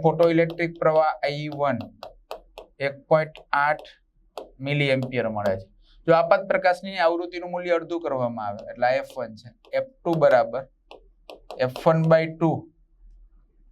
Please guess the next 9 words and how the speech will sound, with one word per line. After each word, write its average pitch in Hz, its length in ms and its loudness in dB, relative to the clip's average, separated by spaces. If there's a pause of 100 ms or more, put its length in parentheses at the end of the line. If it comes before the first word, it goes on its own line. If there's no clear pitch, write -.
(200)
કરવામાં 143 500 4
આવે 107 180 2
અને 135 420 -6
તીવ્રતા 165 600 4
છે - 380 -10 (2750)
ત્રણ 160 320 4
ગણી 147 240 -2
કરવામાં 113 500 -2
આવે 107 160 -10